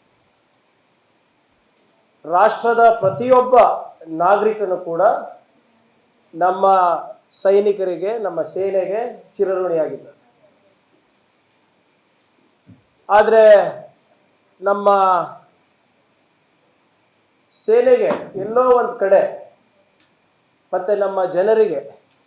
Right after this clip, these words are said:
ಎಲ್ಲೋ ಒಂದ್ ಕಡೆ ನಮ್ಮ ಪ್ರಧಾನ ಮಂತ್ರಿಗಳು, ಫಾರಿನ್ ಮಿ-, ಮಿನಿಸ್ಟರು, ನಮ್ಮ, ಸಾರಿ, Ministry of External Affairs-ು, ಮತ್ತೆ ನ್ಯಾಷನಲ್ ಸೆಕ್ಯೂರಿಟಿ ಅಡ್ವೈಸರ್ ಅಜಿತ್ ದೋವಲ್ ಅವರು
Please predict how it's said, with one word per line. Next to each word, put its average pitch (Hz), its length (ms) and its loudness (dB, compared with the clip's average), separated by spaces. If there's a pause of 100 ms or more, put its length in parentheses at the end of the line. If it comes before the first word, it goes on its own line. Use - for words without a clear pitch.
(100)
ಎಲ್ಲೋ 202 280 0
ಒಂದ್ 196 220 -2
ಕಡೆ 196 300 -2
ನಮ್ಮ 180 340 -2
ಪ್ರಧಾನ 180 420 -2
ಮಂತ್ರಿಗಳು, 160 720 -8
ಫಾರಿನ್ 175 380 -4
ಮಿ-, 165 260 -6
ಮಿನಿಸ್ಟರು, 147 680 -10 (720)
ನಮ್ಮ, 160 240 0
ಸಾರಿ, 160 240 -4
Ministry 160 360 -10
of 175 120 -4
External 190 440 -4
Affairs-ು, 156 760 -8 (480)
ಮತ್ತೆ 180 420 0
ನ್ಯಾಷನಲ್ 196 420 -2
ಸೆಕ್ಯೂರಿಟಿ 180 480 -6
ಅಡ್ವೈಸರ್ 170 1000 -2
ಅಜಿತ್ 147 360 -6
ದೋವಲ್ 190 380 0
ಅವರು 139 420 -2